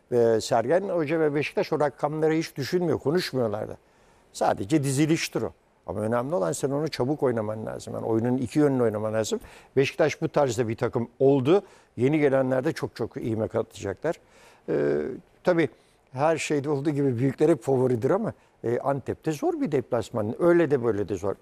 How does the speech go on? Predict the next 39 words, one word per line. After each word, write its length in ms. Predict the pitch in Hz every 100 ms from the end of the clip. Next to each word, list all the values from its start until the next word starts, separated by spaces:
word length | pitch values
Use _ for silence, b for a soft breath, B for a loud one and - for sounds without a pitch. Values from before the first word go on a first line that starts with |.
| _
İklim 340 | 131 - 160 147
şartları 500 | - 135 - 131 - B B
şu 180 | - 131
anda 240 | 131 139
otuzun 520 | 135 - 139 127 165 165
üzerindedir 640 | 160 131 156 175 254 214
orada 220 | 147 110
yani. 200 | 107 104
Otuz 280 | 107 123 120
üç 160 | 135 -
falan 200 | 151 147
kesindir. 520 | 151 - 208 175 - B B B - -
Ee, 260 | 123 117 127
bir 100 | 131
de 60 |
onun 180 | 135 139
tabii, 320 | 147 131 139 b b b -
e, 260 | 123 120
nem 180 | 131 160
oranını 300 | 143 139 143
da 100 | 139
düşünmek 540 | 117 - 110 104 - 101
lazım. 320 | 104 135 240 _ b b b _
Ee, 60 | - - - -
ama, 320 | 160 127 151
e, 320 | 143 127 123 123
Beşiktaş 520 | - - 139 117 - b b b
ş-, 600 | - - - - - - - _ -
gördüğüm 460 | 117 147 139 180 165
kadarıyla 440 | 147 139 135 127
diyorum, 160 | 123 107
tekrar 360 | 147 - 135
söylüyorum, 320 | - 127 120
bir 80 | 135
maçtan 400 | 147 131 - 147
çıkarmam 460 | - 147 131 123 117
hep 160 | 120
öyle 220 | 160 151 143
olacak. 360 | 117 113 190